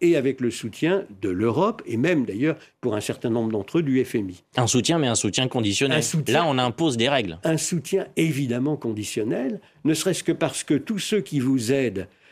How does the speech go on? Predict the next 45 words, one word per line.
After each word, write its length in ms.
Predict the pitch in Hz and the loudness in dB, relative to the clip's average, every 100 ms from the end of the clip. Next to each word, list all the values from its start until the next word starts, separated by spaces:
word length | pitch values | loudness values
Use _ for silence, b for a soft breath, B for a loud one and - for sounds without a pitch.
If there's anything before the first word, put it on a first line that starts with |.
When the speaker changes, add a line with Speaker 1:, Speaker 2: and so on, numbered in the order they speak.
| b - | b 0
Speaker 1:
ne 140 | 127 | 2
peuvent 320 | 139 151 131 | 2 2 0
pas 160 | - 131 - | -2 -2 0
imaginer 800 | 151 147 131 110 147 208 247 | 2 4 2 0 0 0 0
qu'ils 280 | - 170 135 | -2 -2 0
vous 320 | 123 143 117 | 0 -2 0
aident 240 | 170 147 - | 0 0 -2
à 100 | 127 | -2
fond 240 | 117 - 113 | -4 -2 -4
perdu, 560 | 135 151 151 156 233 - b b b | 0 -2 -2 -4 -4 -4 b b b
que 100 | - | 0
la 160 | 156 151 | 2 2
bataille 360 | 143 143 156 | 0 2 4
ne 120 | 139 127 | 4 4
va 180 | 123 | 0
pas 300 | 113 - 175 | -2 0 0
être 220 | 156 - 123 | 0 0 -2
gagnée 480 | 117 117 160 240 | 0 0 0 -2
contre 280 | 247 143 120 | -2 -2 -2
la 120 | 120 | -2
spéculation. 760 | 117 127 123 110 110 - 165 233 B B - | -2 -6 -4 -4 -4 -2 -2 -2 B B 0
Je 80 | 151 | 2
ne 80 | |
pouvais 180 | 151 147 | 4 2
pas 140 | 131 143 | 2 4
imaginer 420 | 147 151 131 123 | 4 2 2 2
une 100 | 156 | 2
seconde 460 | - 160 175 226 | 0 0 2 0
que 80 | - | -2
la 160 | 127 123 | -2 -2
Banque 240 | 135 175 | -2 -2
Centrale 360 | - 127 - 139 | -2 -4 -2 0
Européenne 560 | 113 123 120 139 196 147 | 0 -2 -2 -2 -2 -2
allait 180 | 123 | -2
s'engager 600 | 131 - 185 185 139 147 B B - | -2 0 0 0 0 -2 B B -6
dans 100 | 120 | -2
le 100 | 131 | 0
soutien 400 | - 180 - 180 | 0 -4 0 0
aux 100 | 113 | 0
cinq 460 | 120 - 233 208 - | -2 0 2 0 0
pays 320 | - 156 156 | 0 2 0
que 100 | - | 0
nous 220 | 117 117 | -2 0
avons 240 | 117 101 98 | -2 -2 -4
dit 260 | 117 202 | -2 -2